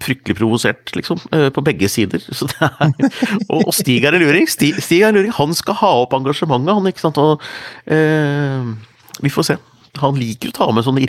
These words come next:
Speaker 2: får se.
Speaker 1: irriterende låter.
Speaker 2: Når får vi vite igjen? Når er det de dukker opp, de norske artistene?
Speaker 1: Femte januar blir det lansering.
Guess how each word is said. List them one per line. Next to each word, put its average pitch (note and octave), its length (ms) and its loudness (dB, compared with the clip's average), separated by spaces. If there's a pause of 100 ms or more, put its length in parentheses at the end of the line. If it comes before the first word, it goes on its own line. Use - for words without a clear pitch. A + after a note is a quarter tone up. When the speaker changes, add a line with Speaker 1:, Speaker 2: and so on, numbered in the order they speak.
(100)
Speaker 2:
får G#2+ 80 -4
se. C3 100 2
Speaker 1:
irriterende G#2 320 2
låter. B2+ 220 0
Speaker 2:
Når E3 200 4
får D#3 200 4
vi D3+ 80 2
vite C3+ 180 0
igjen? D3+ 140 0 (800)
Når B2+ 220 2
er A2+ 120 2
det A2 120 -2
de A#2 80 -2
dukker A2 180 -2
opp, - 160 -8
de A2+ 140 0
norske A2 260 -2
artistene? G2 300 -6
Speaker 1:
Femte D#3 560 -2 (260)
januar A2 480 0 (220)
blir F2+ 160 -6
det F2+ 100 -4
lansering. E2+ 400 -4